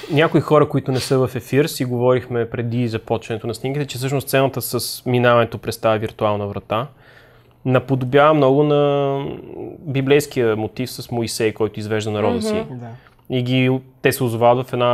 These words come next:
Speaker 1: в Ханан, в смисъл, те се озовават в едно райско място, което е само за тях и въобще. Са Ханан, колко е райско място, е друг въпрос. Но тая символика беше, да, така, може би съзнателно или не, беше препратка към Библията за мен.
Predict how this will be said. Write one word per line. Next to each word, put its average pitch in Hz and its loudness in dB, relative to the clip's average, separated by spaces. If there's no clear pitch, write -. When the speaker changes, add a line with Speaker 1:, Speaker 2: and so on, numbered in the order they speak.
Speaker 1:
в 123 0
Ханан, 147 2
в - -16
смисъл, 117 -10
те 107 -6
се - -18
озовават 117 -2
в - -14
едно 123 0
райско 123 2
място, 117 -4
което 120 -8
е 123 -8
само 123 0
за 120 -8
тях 120 -4
и 131 -6
въобще. 123 -6
Са 113 -6
Ханан, 131 -4
колко 127 -4
е 120 2
райско 120 -2
място, 123 -6
е 127 -8
друг 127 -2
въпрос. 117 -4
Но 151 6
тая 165 4
символика 143 0
беше, 143 2
да, 147 -6
така, 147 -2
може 147 4
би 147 2
съзнателно 131 0
или 131 0
не, 143 2
беше 131 -4
препратка 135 0
към 107 -6
Библията 98 -4
за 104 -8
мен. 95 -4